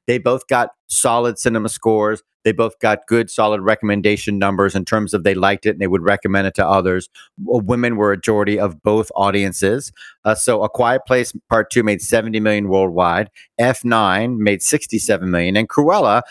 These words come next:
made thirty-seven million dollars. How many people decided to stay at home and just watch it for thirty bucks? I know one couple in Seattle who did that.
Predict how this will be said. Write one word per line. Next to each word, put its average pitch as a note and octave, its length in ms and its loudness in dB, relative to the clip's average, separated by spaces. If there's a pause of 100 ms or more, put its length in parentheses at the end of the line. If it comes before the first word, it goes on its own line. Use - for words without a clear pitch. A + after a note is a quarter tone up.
(120)
made A#2+ 280 2
thirty-seven C#3 540 -2
million F2+ 240 -2
dollars. D2+ 420 -2 (300)
How A#2 200 0
many A#2+ 280 2
people C#3 440 -2
decided B2 400 0
to A#2 80 0
stay B2+ 280 0
at A#2+ 80 0
home B2+ 300 0
and A2 100 -2
just G#2+ 180 -4
watch G#2+ 260 0
it A2+ 120 -8
for A2 80 2
thirty A#2 260 0
bucks? B2+ 340 -2 (200)
I G2 120 0
know B2+ 160 2
one D#3+ 280 0
couple C#3+ 400 0
in A2+ 100 -6
Seattle G2 380 0
who F#2 100 -2
did F2+ 200 0
that. G2+ 240 2